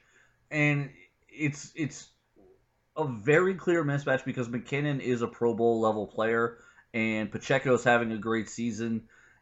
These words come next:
and even the guys they have behind them, um, one of them was a rookie two years ago, and his rookie year was really great, and then Pacheco took his job.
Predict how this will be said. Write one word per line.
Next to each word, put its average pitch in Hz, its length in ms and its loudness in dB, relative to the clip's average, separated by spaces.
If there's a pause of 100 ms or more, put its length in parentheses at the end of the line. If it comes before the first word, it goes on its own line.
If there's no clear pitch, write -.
and 156 200 2
even 254 200 2
the 220 80 2
guys 143 480 4
they 135 120 0
have 131 440 0
behind 151 580 0
them, 101 440 -2 (840)
um, 107 800 4 (520)
one 160 200 6
of 196 60 4
them 208 120 6
was 156 140 6
a 151 40 6
rookie 139 640 0 (460)
two 226 260 2
years 143 300 2
ago, 117 540 2 (260)
and 110 100 -2
his 113 160 -2
rookie 180 280 2
year 151 180 4
was 120 160 2
really 127 180 2
great, 117 320 0
and 120 100 0
then 123 100 0
Pacheco 151 420 0
took 160 220 -4
his 117 180 -2
job. 127 540 4